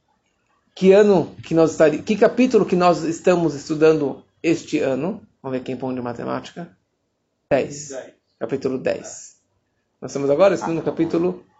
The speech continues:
Speaker 1: dez. Então, estamos estudando o discurso do, do Rebbe, quer dizer, nós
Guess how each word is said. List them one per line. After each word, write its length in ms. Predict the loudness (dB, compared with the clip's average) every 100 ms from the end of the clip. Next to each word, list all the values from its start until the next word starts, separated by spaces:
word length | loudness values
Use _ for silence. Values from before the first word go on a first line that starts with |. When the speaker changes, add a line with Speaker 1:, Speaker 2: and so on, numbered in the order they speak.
| _ -2
Speaker 1:
dez. 720 | 4 4 2 -8 -12 -14 -20 _ _ _ -14
Então, 220 | 0 0
estamos 260 | 2 0 0
estudando 380 | 4 4 6
o 40 | -2
discurso 500 | -4 0 0 2 -4
do, 440 | -6 -6 -6 -8 -4
do 140 | 2
Rebbe, 280 | 6 6 4
quer 100 | 0
dizer, 100 | 4
nós 300 | 2 0